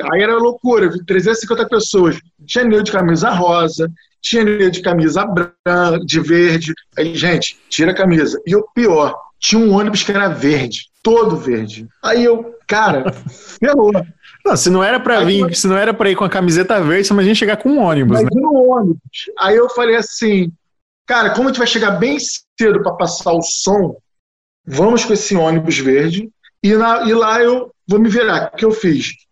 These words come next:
Speaker 1: Aluguei duas vans pra pegar o pessoal pra marcar um ponto de encontro. Então o ônibus chegou, a diretoria do Corinthians ficou pé da vida, que viu um ônibus verde lá, e falou, ó, pode ficar tranquilo que na hora do show, a gen-, na hora do, do jogo,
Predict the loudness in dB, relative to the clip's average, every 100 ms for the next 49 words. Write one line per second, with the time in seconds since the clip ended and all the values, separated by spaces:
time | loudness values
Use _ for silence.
0 | _ -6 0 2 2 2 2 2 2 0
1 | -2 0 0 -2 -10 -16 _ -4 -2 0
2 | 2 2 2 0 0 -2 0 0 2 2
3 | 0 -4 _ -2 0 0 0 -2 0 0
4 | 0 0 2 2 2 -2 -8 -6 -2 2
5 | 2 2 0 0 0 2 2 2 0 -8
6 | -20 -20 _ -2 2 2 2 2 2 0
7 | 0 2 2 2 -2 -6 -8 -8 -8 -6
8 | -2 0 0 0 0 0 0 -2 -2 0
9 | 2 2 0 -4 0 0 2 0 0 0
10 | -2 -2 -2 -2 -6 _ -2 -2 0 -2
11 | 0 -2 0 0 0 -2 -2 0 0 -2
12 | 0 2 2 2 -2 -4 0 0 2 4
13 | 4 2 0 0 0 2 0